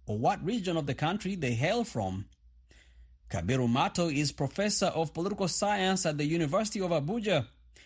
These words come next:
His comments come at a time when the presidential candidates of Nigeria's two major political parties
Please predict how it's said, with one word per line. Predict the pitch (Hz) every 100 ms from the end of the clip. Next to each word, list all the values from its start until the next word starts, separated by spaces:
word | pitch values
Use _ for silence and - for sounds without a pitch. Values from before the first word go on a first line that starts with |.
| - -
His | 104 -
comments | 139 139 131 -
come | - 139 127
at | 123
a |
time | - 151 165 180 160
when | 139
the | 127
presidential | 110 127 117 160 165
candidates | 151 170 175 156 147 147
of | 135 123
Nigeria's | 120 120 139 165 170 151
two | - 226
major | 196 196 190 196
political | 196 202 196 160
parties | 185 226 - 131 156